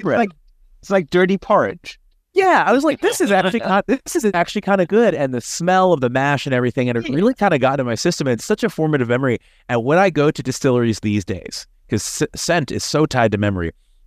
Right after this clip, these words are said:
Speaker 1: if I smell fermenting mash, it takes me back to being a little kid and having someone lift me up so I could stick my, my hand down in that mash out at Maker's Mark. And I was back at Maker's Mark a couple weeks ago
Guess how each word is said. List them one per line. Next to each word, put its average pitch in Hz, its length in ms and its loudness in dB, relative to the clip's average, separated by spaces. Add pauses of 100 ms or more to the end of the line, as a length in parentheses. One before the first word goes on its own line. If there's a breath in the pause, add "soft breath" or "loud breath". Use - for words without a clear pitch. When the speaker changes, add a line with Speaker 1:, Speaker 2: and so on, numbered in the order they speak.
(140)
Speaker 1:
if 123 140 0
I 139 220 4
smell 139 280 0
fermenting 104 500 -2
mash, 87 480 -6 (420)
it 156 160 0
takes - 280 -2
me 156 60 4
back 131 220 2
to 120 80 -10
being 120 160 4
a 104 60 2
little 107 200 2
kid 104 400 0 (260)
and 113 100 -2
having 123 180 0
someone 113 200 -6
lift 120 220 0
me 117 80 2
up 113 100 2
so 113 120 -2
I 98 40 0
could - 160 -8
stick - 360 -4
my, 107 280 2 (100)
my 98 200 -2 (400)
hand 131 560 0 (220)
down 117 200 4
in 113 80 0
that 110 160 -2
mash 110 300 0
out 101 140 2
at 92 80 -4
Maker's 117 320 -2
Mark. 101 160 -4
And 127 80 -2
I 156 40 2
was 160 80 2
back 185 220 2
at 285 80 0
Maker's 160 260 -2
Mark 131 140 -4
a 123 60 -8
couple 127 240 -4
weeks 165 260 0
ago 85 320 -2